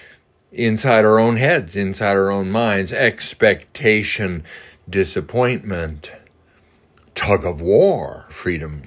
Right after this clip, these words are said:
versus slavery, intelligent design.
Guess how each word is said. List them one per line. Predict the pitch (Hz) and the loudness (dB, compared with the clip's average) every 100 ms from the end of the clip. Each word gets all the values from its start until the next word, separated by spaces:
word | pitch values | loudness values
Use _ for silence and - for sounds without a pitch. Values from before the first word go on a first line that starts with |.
| 73 | -16
versus | - 80 73 76 76 | -10 -8 -8 -12 -12
slavery, | - 98 101 101 85 78 78 - - - | -6 0 2 2 -4 -10 -12 -16 -18 -6
intelligent | 117 110 107 - - 190 214 196 180 165 - 101 | -2 0 -2 -6 -2 0 0 0 -4 -4 -6 -8
design. | 92 110 98 87 110 139 160 127 101 90 82 76 76 76 | -2 -2 -2 0 2 4 4 4 2 -4 -8 -14 -14 -16